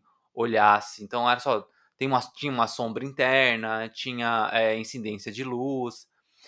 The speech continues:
E dentro da agência, ah, os criativos batiam o pé, dizendo que um logotipo com um degradê não podia ser feito. Eu acho engraçado esse tipo de discussões dentro de agência de publicidade.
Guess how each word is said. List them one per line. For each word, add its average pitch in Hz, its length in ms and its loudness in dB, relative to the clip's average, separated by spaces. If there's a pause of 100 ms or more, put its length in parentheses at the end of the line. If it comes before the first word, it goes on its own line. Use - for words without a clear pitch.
(140)
E - 60 -14
dentro 208 180 2
da 202 140 6
agência, 180 560 0 (420)
ah, 120 280 6
os 127 100 -6
criativos 151 720 -2
batiam 160 640 0
o 127 60 -6
pé, 110 340 4 (300)
dizendo 127 480 -4
que 123 920 -4 (280)
um 139 220 -4
logotipo 147 760 0
com 147 240 -2
um 147 100 -4
degradê 120 760 0 (260)
não 135 340 -2
podia 139 380 0
ser 147 160 -6
feito. 104 420 -4
Eu 165 120 4
acho 180 180 6
engraçado 165 520 0
esse 143 140 -6
tipo 135 220 -8
de 123 80 -12
discussões 120 800 -6
dentro 123 260 -6
de 117 60 -2
agência 117 240 -2
de 107 80 -18
publicidade. 107 800 -2